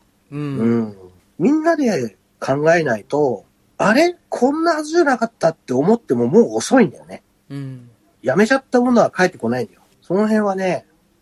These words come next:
Speaker 2: 本当に真剣に僕らはもう考える時期に来たんだと思うよ。とりあえず、佐藤はね、荷物をな、官邸に運ばせない。
Speaker 1: そうですね。玄関先で
Speaker 2: うん。
Speaker 1: 終わりということでね。
Speaker 2: 必ず終わらせる。
Speaker 1: はい。
Speaker 2: うん。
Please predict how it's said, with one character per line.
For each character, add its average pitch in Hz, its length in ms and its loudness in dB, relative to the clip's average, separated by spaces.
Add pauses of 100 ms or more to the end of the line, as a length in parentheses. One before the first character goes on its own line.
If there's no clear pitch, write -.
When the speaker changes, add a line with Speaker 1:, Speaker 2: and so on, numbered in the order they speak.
(140)
Speaker 2:
本 220 220 2
当 226 140 -2
に 220 100 0
真 214 240 -2
剣 202 280 0
に 202 240 2 (420)
僕 185 220 -2
ら 156 60 2
は 110 80 -2
も 107 100 -14
う - 20 -18
考 165 340 -2
え 208 60 2
る 139 80 -4
時 127 140 -12
期 - 80 -10
に 101 80 -10
来 - 100 -20
た 170 160 -2
ん 170 60 -2
だ 98 120 -10
と 98 100 -18
思 95 140 -16
う 82 60 -20
よ。 87 60 -20 (880)
と 156 120 -2
り 175 140 4
あ 175 60 6
え 160 40 2
ず、 104 220 -10 (260)
佐 - 220 -2
藤 104 180 -8
は - 80 -20
ね、 151 200 -4 (220)
荷 117 100 -2
物 139 300 -2
を 92 180 -14
な、 113 180 -8 (340)
官 110 180 -6
邸 127 160 -4
に 139 120 -4
運 - 260 -8
ば 131 100 -4
せ 185 100 -2
な 208 140 2
い。 - 60 -16 (260)
Speaker 1:
そ 165 180 -2
う 147 60 -2
で 123 80 -8
す - 160 -14
ね。 165 200 -8
玄 165 240 -4
関 165 260 -6
先 214 320 -4
で 262 180 2
Speaker 2:
う - 80 -18
ん。 - 280 -20 (160)
Speaker 1:
終 131 80 -6
わ 117 180 -6
り 135 140 -14
と 180 160 -4
い 139 100 -2
う 120 80 -8
こ - 120 -14
と - 60 -2
で 131 60 2
ね。 135 140 4
Speaker 2:
必 175 100 2
ず 262 60 4
終 180 140 6
わ 107 80 -8
ら - 100 -8
せ - 140 -4
る。 151 120 -2 (220)
Speaker 1:
は 123 280 -8
い。 120 120 -4
Speaker 2:
う 113 120 -8
ん。 95 360 -16